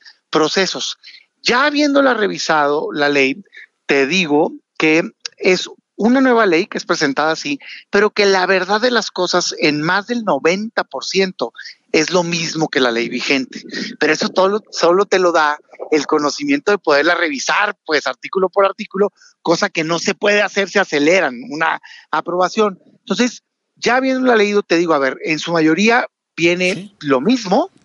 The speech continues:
Speaker 1: ¿no?
Speaker 2: Sí.
Speaker 1: Pero sí trae algunos temas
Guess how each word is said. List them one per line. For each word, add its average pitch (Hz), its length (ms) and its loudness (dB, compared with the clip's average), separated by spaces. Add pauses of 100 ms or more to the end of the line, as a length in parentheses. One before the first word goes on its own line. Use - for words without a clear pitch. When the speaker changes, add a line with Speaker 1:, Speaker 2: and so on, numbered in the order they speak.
Speaker 1:
¿no? 185 220 2
Speaker 2:
Sí. 240 100 -14 (600)
Speaker 1:
Pero 262 380 2 (240)
sí - 420 -2
trae 240 360 2
algunos 165 420 -2
temas 165 380 -2